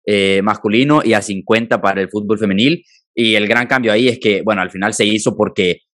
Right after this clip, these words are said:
en muchos de esas ciento setenta países ni siquiera llegan las imágenes de algunas de las ligas más grandes del mundo. Eh, entonces, no, obviamente no votan con la misma claridad, no votan con la misma claridad. Em, y bueno,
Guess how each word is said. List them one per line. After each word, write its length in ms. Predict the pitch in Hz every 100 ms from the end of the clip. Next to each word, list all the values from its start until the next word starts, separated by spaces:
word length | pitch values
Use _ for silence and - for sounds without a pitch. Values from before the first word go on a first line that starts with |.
| _ _
en 140 | 110 107
muchos 340 | 113 127 123
de 120 | 113
esas 440 | 117 - 117 110 -
ciento 340 | 101 - 110 110
setenta 460 | 107 92 120 110
países 560 | 98 101 107 110 131 123
ni 120 | 113
siquiera 340 | 98 101 131 123
llegan 400 | 113 131 120 107
las 140 | 101
imágenes 420 | 101 104 110 107 104
de 60 |
algunas 680 | 104 95 107 107 101 - -
de 160 | 101 101
las 180 | 95 87
ligas 300 | 101 110 107
más 100 | 104
grandes 260 | 104 104 95
del 100 | 92
mundo. 460 | 117 - 101 127 _ _ _
Eh, 380 | 101 101 98 98
entonces, 760 | 98 95 101 101 117 110 107 - _ _ _ -
no, 640 | 107 113 113 110 110 - _ _
obviamente 340 | 107 110 110 107
no 160 | 104
votan 240 | 104 113 101
con 80 | 98
la 80 |
misma 220 | 98 104 101
claridad, 440 | 104 82 85 95 - _
no 120 | 92
votan 200 | 95 95
con 80 | 95
la 60 | 90
misma 200 | 92 98
claridad. 520 | 98 87 82 87 113 _ _ _
Em, 600 | - 98 95 92 90 80 - _ _ _ _ - - _
y 80 | 107
bueno, 440 | 117 120 104 -